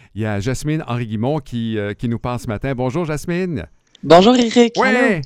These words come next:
Speaker 1: quatrième édition, ça veut dire qu'on était satisfait de la participation des résultats au cours des années précédentes. On a-tu en,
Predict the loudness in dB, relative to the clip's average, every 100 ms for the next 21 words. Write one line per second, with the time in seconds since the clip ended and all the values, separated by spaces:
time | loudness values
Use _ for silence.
0 | -4 -4 -2 0 2 0 -2 0 0 2
1 | 2 2 0 -2 2 4 4 4 2 0
2 | 0 -2 0 -2 -2 -2 0 2 0 -4
3 | -6 0 0 2 0 2 2 2 0 0
4 | 0 0 0 0 0 0 -2 -2 0 0
5 | -2 -4 -4 0 0 0 0 -2